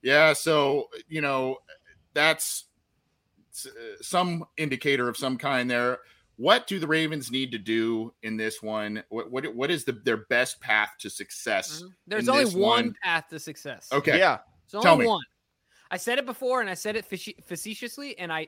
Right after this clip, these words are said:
Speaker 2: absolutely mean it now. Greg Roman, take ten percent of your playbook, because we know it's only ten percent. He's only got,
Speaker 3: Oh,
Speaker 2: he's,
Speaker 3: here we
Speaker 2: he's
Speaker 3: go.
Speaker 2: like, uh, it's like splitting, it's like Novocaine. Give it time, works every time, right? He's got, like, six pass plays. Just remove them from your playbook.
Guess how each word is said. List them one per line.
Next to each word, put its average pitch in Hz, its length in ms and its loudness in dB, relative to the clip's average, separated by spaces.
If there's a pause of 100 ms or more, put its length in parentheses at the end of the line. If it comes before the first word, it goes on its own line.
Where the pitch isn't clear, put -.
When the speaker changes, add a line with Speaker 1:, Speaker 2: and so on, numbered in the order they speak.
(160)
Speaker 2:
absolutely 226 560 -2
mean 180 180 -4
it 147 100 -10
now. 127 220 -10 (540)
Greg 262 200 0
Roman, 208 300 4
take 226 340 2 (280)
ten 247 200 6
percent 208 360 2
of 165 80 0
your 160 100 0
playbook, 151 400 0
because 175 180 0
we 165 100 0
know 202 160 4
it's 175 100 -2
only 151 160 -2
ten 135 180 -6
percent. 120 520 -8
He's 160 180 -8
only 180 160 -2
got, 170 240 2 (240)
Speaker 3:
Oh, 101 100 -12
Speaker 2:
he's, 190 140 0
Speaker 3:
here - 80 -6
we 208 80 2
Speaker 2:
he's 202 80 2
Speaker 3:
go. 202 80 -2
Speaker 2:
like, 214 240 4
uh, 175 320 2
it's 185 140 -4
like 190 120 0
splitting, 214 400 0
it's 202 160 2
like 214 160 4
Novocaine. 180 500 2
Give 180 120 0
it 185 80 -4
time, 190 220 4
works 185 200 2
every 180 160 2
time, 175 260 2
right? 165 140 2
He's 185 100 0
got, 180 120 0
like, 165 180 -2 (160)
six - 400 -2
pass 196 320 2
plays. 220 480 -2 (340)
Just 294 240 -4
remove 277 460 0
them 277 180 0
from 208 160 -8
your 196 120 -2
playbook. 147 420 -6